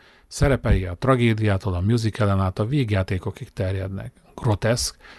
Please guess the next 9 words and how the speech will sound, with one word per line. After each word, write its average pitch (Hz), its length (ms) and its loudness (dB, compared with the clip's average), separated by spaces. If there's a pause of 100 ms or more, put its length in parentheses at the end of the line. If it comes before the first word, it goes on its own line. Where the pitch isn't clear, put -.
(140)
olykor 110 400 2
fanyar, 117 520 4
temperamentumos, 107 1080 0
szelíd, 104 680 0
vad, 107 360 2
kemény, 101 580 4
lágy, 107 400 2
letisztult, 98 680 -2
vibráló. 92 760 -2